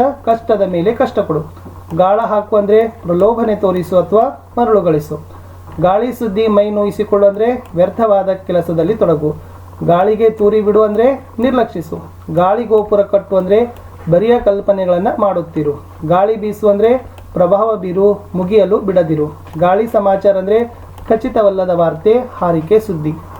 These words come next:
ಗಾಳಿ ಹಾಕು ಅಂದ್ರೆ ಉತ್ತೇಜಿಸು, ಗುಟುಕು ನೀರು ಕುಡಿಸು ಅಂದ್ರೆ ಪ್ರತಿಕಾರ ಮಾಡು,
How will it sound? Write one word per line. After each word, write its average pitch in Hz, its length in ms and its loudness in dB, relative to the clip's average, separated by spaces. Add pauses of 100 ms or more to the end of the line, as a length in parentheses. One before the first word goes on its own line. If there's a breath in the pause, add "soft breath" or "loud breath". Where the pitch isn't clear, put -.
ಗಾಳಿ 202 300 2
ಹಾಕು 185 300 0
ಅಂದ್ರೆ 208 400 2 (360 loud breath)
ಉತ್ತೇಜಿಸು, 220 800 0 (240 loud breath)
ಗುಟುಕು 233 320 0
ನೀರು 214 280 4
ಕುಡಿಸು 190 360 0
ಅಂದ್ರೆ 185 240 0
ಪ್ರತಿಕಾರ 180 540 2
ಮಾಡು, 175 460 2